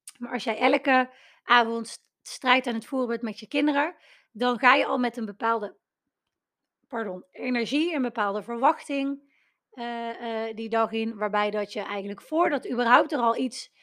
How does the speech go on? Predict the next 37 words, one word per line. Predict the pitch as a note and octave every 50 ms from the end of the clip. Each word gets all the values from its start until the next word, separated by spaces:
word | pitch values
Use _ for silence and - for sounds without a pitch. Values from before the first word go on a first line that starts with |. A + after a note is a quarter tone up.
| _ _ _ _
is | - B3 - -
gebeurd, | - A3 F3+ A#3 C4 D4 F#4+ A4+ A4+ - - - - _ _ _ _ _ _ _ _ _ _ _
je | - A#3+ -
al | - C4 B3+ C4 B3+ A#3+ - - _ _ _ _ _ _ _
lichtelijk | - E4+ F4 A4 A4 - F4 D4 C#4+ B3
wellicht | B3 B3 B3 A#3 - -
geïrriteerd, | - G#3 A3+ G#3 G#3+ G#3 - - G#3 F#3+ F#3 F3+ - -
eh, | F#3+ E3+ F3 F3 F3+ F3+ F3+
eh, | - - _ _ - C4 - - - - - - G#3+
bent. | F#3 - - - G#3 - _ _ _ _ _ _ _ _ _ _ _ _ _ _ _ _ _ _ _ _ _ _ _ _ - _ _ _ _ D4+ B3+
Ehm, | - A#3+ G#3+ G#3+ G#3+ G#3 G3+ G#3 G#3 G#3 G#3 G#3 G#3 G#3 _ _ _ _ _ _ _ _ _ _ _ _ _ _ _ _ _ _ _ _ _ _ _
en | - B3
dan | A3+
zit | G#3 A3 G#3
ik | -
heel | A#3 G#3+
erg | G#3+ -
te | - -
denken, | G#3 G#3+ G#3 A3
hoe | G#3+ G#3
kwam | - A3+ G#3+ A3
ik | G#3+
bij | - G#3+ G#3
deze? | G3+ G#3+ G#3+ A3 G#3 G#3+ G#3+ A3+ A#3 _ _ _ _ _ _ _ _ _ _ _ _ _ _ _ _ _ _ _ _ _ _ _ _ _ _ _ _ _ _ _ _ _ _ _ _ _ _
Nou | C4+ C4 A#3+
ja, | G3 E3
we | G3+ A#3+
hadden | C#4+ D#4+ D#4+ D#4
het | D#4 D4+
over | D4 D4 B3+ C#4 C#4
open | D4 C#4+ - - C#4
deuren. | A3 C#4 D#4 E4+ D#4+ D#4 E4+ E4+
Oh, | D#4+ D4+
en | C#4 C#4 C#4
over | C4+ B3
de | B3 A#3
tunnelvisie. | - D#4+ D4+ C4+ B3 G3 G3+ G3+ F#3 G3 F#3+ F3 -